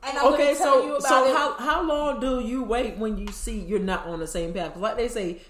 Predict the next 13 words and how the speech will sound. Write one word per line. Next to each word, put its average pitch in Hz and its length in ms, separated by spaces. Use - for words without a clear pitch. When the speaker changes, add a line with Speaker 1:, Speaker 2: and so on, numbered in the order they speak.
Speaker 2:
you 185 100
gotta 202 260
be 226 160
patient 233 460
with 180 140
some 190 140
people. 180 180
So 180 140
how 285 240
long 254 420
would 190 240
you 226 300
personally 165 720